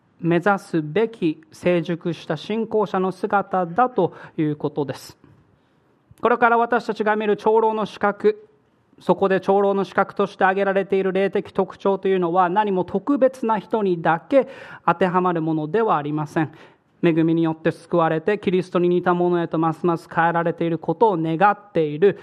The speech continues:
すべてのものが、ここにいる私たち一人一人も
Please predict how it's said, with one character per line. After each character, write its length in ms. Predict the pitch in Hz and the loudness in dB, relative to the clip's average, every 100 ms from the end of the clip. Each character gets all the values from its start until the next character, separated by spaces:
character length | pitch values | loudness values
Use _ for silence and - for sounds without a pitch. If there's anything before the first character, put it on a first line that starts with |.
| - | -14
す 320 | - - 262 | -20 -4 -2
べ 160 | 233 214 | 0 0
て 100 | 180 | 0
の 140 | 175 | 0
も 120 | 160 | 0
の 140 | 160 165 | -2 -2
が、 160 | 143 - _ _ _ _ _ - | -4 -8 _ _ _ _ _ -2
こ 100 | 196 | 2
こ 120 | 254 | 4
に 120 | 247 | 2
い 40 | 247 | 2
る 80 | 240 | 2
私 320 | 233 262 247 | 2 0 -2
た 140 | 233 | -4
ち 140 | 220 226 | -4 -6
一 220 | 226 240 | -2 -2
人 140 | 240 | -2
一 220 | - 254 | 0 0
人 120 | 226 220 | 0 2
も 220 | 277 | 0